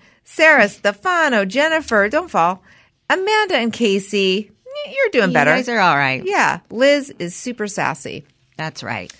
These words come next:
Speaker 2: Hey, everybody. We love you.
Speaker 1: Yeah. Speaking of Patreon.
Speaker 2: Yeah.
Speaker 1: So last week,
Speaker 2: <laughs>
Speaker 1: everybody buckle in for a second. Last week, Lynette shared a,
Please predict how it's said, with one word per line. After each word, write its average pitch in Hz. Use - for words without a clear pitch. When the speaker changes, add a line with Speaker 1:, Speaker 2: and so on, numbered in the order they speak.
Speaker 2:
Hey, 226
everybody. 147
We 196
love 147
you. 131
Speaker 1:
Yeah. 139
Speaking 262
of 285
Patreon. 151
Speaker 2:
Yeah. -
Speaker 1:
So 214
last 277
week, 185
Speaker 2:
<laughs> -
Speaker 1:
everybody 285
buckle 170
in 120
for -
a -
second. -
Last 320
week, 190
Lynette 233
shared 151
a, 226